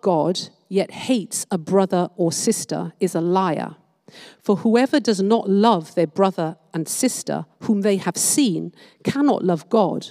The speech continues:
whom they have not seen." How do we express our love for others? Well, let's start think-, by thinking about those that we find it easy and instinctive to love.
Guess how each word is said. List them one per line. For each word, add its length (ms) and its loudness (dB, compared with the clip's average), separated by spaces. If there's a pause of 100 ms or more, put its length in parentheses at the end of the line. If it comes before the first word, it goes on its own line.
whom 180 -2
they 120 2
have 160 0
not 320 2
seen." 440 -4 (1700)
How 120 4
do 120 0
we 60 4
express 500 -4
our 100 2
love 200 -2
for 180 -10
others? 440 -6 (640)
Well, 120 4
let's 180 0
start 260 0
think-, 540 -4
by 140 0
thinking 680 -2
about 560 0 (100)
those 400 2
that 100 -2
we 120 -4
find 380 0
it 140 0 (100)
easy 540 2
and 120 0
instinctive 800 -2
to 120 -6
love. 400 -8